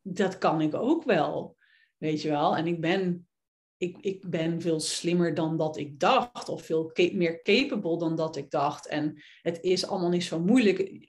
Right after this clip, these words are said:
Het is gewoon een verhaal dat ik ergens heb opgepikt of zo en mezelf ben blijven vertellen. En dat is zo'n grote blokkade. En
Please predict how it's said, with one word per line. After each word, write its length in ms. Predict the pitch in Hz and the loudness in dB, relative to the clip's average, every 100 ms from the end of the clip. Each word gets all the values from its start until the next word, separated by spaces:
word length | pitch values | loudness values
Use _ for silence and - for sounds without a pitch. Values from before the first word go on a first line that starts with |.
| - - | -18 -14
Het 160 | 208 | -4
is 120 | 220 208 | 0 0
gewoon 180 | 185 | 0
een 80 | 180 | 0
verhaal 680 | 180 185 277 180 151 143 - _ _ | 0 2 4 4 4 0 -8 _ _
dat 160 | - 175 | -4 -2
ik 140 | 175 | -2
ergens 500 | - 202 208 208 208 | -4 2 4 4 0
heb 240 | 185 190 - | -2 0 2
opgepikt 500 | 302 262 - 208 202 | 2 2 4 4 2
of 80 | 180 | -2
zo 420 | 165 160 208 - - - _ | 0 2 0 -2 -14 -20 _
en 160 | 208 214 | 6 6
mezelf 340 | 214 220 220 | 6 4 2
ben 300 | 220 214 208 | 2 0 2
blijven 320 | 202 208 214 | 2 0 0
vertellen. 560 | 208 220 277 370 269 180 | -4 -4 0 2 2 0
En 400 | 185 220 214 - _ _ _ _ | 0 -2 -4 -12 _ _ _ _
dat 360 | - 180 226 | -8 -2 0
is 160 | 240 220 | 2 2
zo'n 200 | 247 240 | 4 4
grote 280 | 240 226 226 | 4 2 4
blokkade. 600 | 214 214 233 254 311 208 | 4 4 4 4 4 4
En 580 | 180 175 196 202 - | 2 2 -2 -4 -8